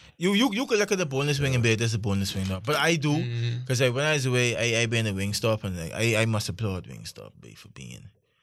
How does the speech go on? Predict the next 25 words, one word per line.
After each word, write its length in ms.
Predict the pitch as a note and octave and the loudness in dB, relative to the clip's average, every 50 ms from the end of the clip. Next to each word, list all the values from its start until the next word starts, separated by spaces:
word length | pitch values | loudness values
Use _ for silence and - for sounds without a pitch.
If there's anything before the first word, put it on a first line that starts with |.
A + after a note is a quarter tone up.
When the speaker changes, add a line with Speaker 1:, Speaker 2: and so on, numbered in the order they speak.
| _ _ _ _ _ _ | _ _ _ _ _ _
Speaker 1:
for 140 | - - E2+ | -12 -12 -10
being 260 | F2 F2 E2 D#2+ D2+ | -8 -8 -8 -8 -8
amazing. 240 | D2+ D2+ D2 C2+ B1+ | -10 -12 -14 -14 -14
Speaker 2:
They're 120 | C#2 C#2 | -16 -14
great, 320 | - - - D3 D3+ D3+ - | -14 -12 -12 -12 -12 -12 -14
babe. 160 | - - - - - G#2 F#2+ F#2+ F#2+ F#2+ F#2 F#2 - | -16 -18 -18 -18 -18 -18 -18 -18 -18 -18 -18 -14 -12
Speaker 1:
Wingstop, 300 | - - - - - - | -10 -10 -10 -10 -10 -10
Speaker 2:
Wingstop 40 | - | -10
is 100 | D2 D2 | -12 -12
great. 280 | - - - D#2 D#2 C2 C#2+ | -12 -12 -12 -12 -12 -12 -12
Speaker 1:
Wingstop. 340 | E2 D#2 - - - - - - _ _ _ _ _ _ _ _ _ - - - | -12 -12 -14 -16 -18 -20 -20 -20 _ _ _ _ _ _ _ _ _ -18 -12 -8
Speaker 2:
Rick 160 | - A#2+ A#2 | -6 -4 -4
Speaker 1:
Come, 80 | C3 C#3+ | -4 -4
Speaker 2:
Ross 160 | D3 D3 C#3 | -6 -6 -8
doing 160 | - C#3+ C#3+ D3 | -8 -8 -8 -6
his 100 | D3 C#3 | -6 -6
shit, 220 | D#3 D3+ - - | -6 -6 -8 -8
babe. 80 | - - | -6 -6
Speaker 1:
listen, 340 | G#2+ - - F#2+ E2 D#2+ - - - - - _ - _ _ _ _ _ _ | -6 -4 -6 -8 -10 -12 -14 -16 -20 -20 -20 _ -20 _ _ _ _ _ _
if, 260 | - A2 G#2 G2 - - | -8 -6 -6 -6 -6 -4
if 120 | G2+ G2+ G2+ | -2 0 0
anyone 280 | G#2 A2 A#2 B2+ C3 A#2+ | 0 0 2 2 2 2
out 80 | G#2 | 2
here 220 | G2 G2+ - B2 G#2 | 0 0 0 0 2
listening 560 | F#2+ F#2+ F#2 - - A2+ A2 A2 A#2 D3 | 2 0 0 -2 -2 -2 -2 -4 -4 -8